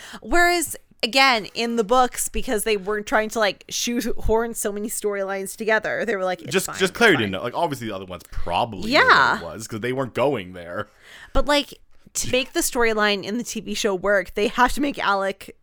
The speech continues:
Speaker 1: or sorry, not
Speaker 2: Jace.
Speaker 1: Alec, Jace, forget it?
Speaker 2: I think he just didn't learn it because he's a himbo. <laughs> Our, our favorite himbo. Now,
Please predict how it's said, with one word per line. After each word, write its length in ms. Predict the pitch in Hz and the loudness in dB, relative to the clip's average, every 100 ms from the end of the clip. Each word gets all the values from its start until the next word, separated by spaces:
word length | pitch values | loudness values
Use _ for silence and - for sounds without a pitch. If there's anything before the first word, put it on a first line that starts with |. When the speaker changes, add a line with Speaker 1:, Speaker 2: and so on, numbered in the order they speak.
| - | -4
Speaker 1:
or 140 | 208 | -4
sorry, 220 | - 214 | 2 4
not 80 | 196 | 4
Speaker 2:
Jace. 80 | 143 | 4
Speaker 1:
Alec, 240 | 151 170 - | 2 -2 0
Jace, 380 | 208 185 - - _ _ _ _ - | 2 2 -4 -12 _ _ _ _ -16
forget 1400 | - - 185 170 196 _ _ _ _ _ - 156 196 247 - - | -14 -2 0 0 -4 _ _ _ _ _ 2 4 4 2 -4 -12
it? 460 | - 269 440 523 - | -4 0 2 0 0
Speaker 2:
I 100 | - | 2
think 160 | 415 392 | 4 2
he 100 | 165 | 2
just 200 | 135 110 | -2 0
didn't 320 | 113 123 117 | 0 2 0
learn 240 | 110 160 127 | 2 2 2
it 180 | 90 | -2
because 760 | - 117 - 147 123 117 135 - _ _ | -4 -4 2 4 4 0 -6 -12 _ _
he's 340 | - - 95 | -20 -12 -2
a 120 | 120 123 | 2 4
himbo. 580 | 156 392 135 110 131 - | 2 2 2 4 2 0
<laughs> 1040 | - - - _ _ _ _ _ _ - | -4 -12 -20 _ _ _ _ _ _ -4
Our, 340 | 127 165 160 _ - - | 0 2 0 _ -20 -6
our 240 | 175 208 202 | -2 2 0
favorite 460 | - 143 139 127 107 | 0 0 2 0 -4
himbo. 500 | 101 95 90 87 78 - _ _ | -6 -6 -6 -8 -12 -20 _ _
Now, 460 | 135 151 147 143 139 | -2 0 2 2 -2